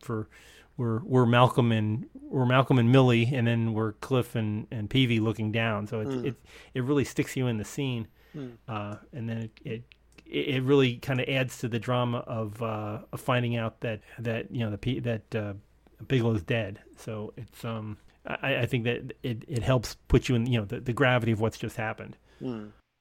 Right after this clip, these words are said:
Speaker 2: Yeah.
Speaker 1: And, uh, this is kind of, I think this is kind of the end of the act.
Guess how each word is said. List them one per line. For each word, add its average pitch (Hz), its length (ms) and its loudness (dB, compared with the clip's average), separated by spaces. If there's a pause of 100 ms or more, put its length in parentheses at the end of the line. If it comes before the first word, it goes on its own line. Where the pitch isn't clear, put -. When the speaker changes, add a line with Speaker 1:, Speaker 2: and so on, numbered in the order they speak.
(480)
Speaker 2:
Yeah. 123 220 -6 (180)
Speaker 1:
And, 139 340 0
uh, 135 180 0
this 190 220 0
is 285 80 -4
kind 254 220 2
of, 147 240 2
I 139 80 -4
think 311 240 0
this - 140 -2
is - 80 -10
kind 226 160 4
of 156 80 2
the 151 160 4
end 175 180 4
of 170 80 2
the 135 120 4
act. 190 400 0